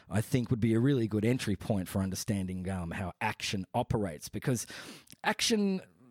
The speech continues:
is, means many things to different people, and it means something to me, and it means something to you, our dear listeners, and P-Boss, of course.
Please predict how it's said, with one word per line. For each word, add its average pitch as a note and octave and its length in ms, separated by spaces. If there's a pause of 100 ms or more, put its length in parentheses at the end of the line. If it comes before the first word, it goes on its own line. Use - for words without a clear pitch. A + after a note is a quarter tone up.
is, E3+ 240
means F3+ 220
many C#3 240
things F2+ 280
to - 80
different E2 260
people, F#2 280
and G2 80
it A#2 40
means F3+ 200
something F#3 240
to - 120
me, C3 160
and B2+ 100
it F#2+ 40
means G2 160
something F#2+ 200
to - 120
you, G2 400
our F2 100
dear F2+ 220
listeners, E2+ 380
and E2+ 180
P-Boss, A#2+ 360
of G#2 60
course. G#3 380